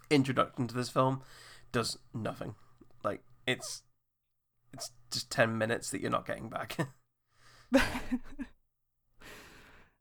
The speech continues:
Speaker 2: And then Sunday walks in and tells her husband to come back to bed with her in front of her dad, which was weird. <laughs>
Speaker 1: Yeah, th-, they all have such a weird, like I said, they all just,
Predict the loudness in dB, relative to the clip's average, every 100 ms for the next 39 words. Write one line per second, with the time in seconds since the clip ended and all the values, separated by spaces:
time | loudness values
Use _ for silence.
0 | _ 4 6 8 6 6 4 0 _ -6
1 | 4 6 8 6 6 4 2 0 2 2
2 | 2 0 -2 -12 _ _ _ _ _ 0
3 | 2 2 0 -2 -2 0 2 2 0 0
4 | 0 -2 0 0 0 -2 -4 -4 -4 -2
5 | 0 0 -2 -4 -14 -10 0 4 4 4
6 | 2 2 2 2 2 -2 -4 -6 -2 0
7 | 2 2 0 -8 -12 -14 -16 -20 _ _
8 | _ _ _ _ -18 2 8 8 6 -2
9 | -4 4 6 8 8 6 6 0 4 6
10 | 6 4 -2 -12 -4 0 2 4 4 2
11 | -4 -8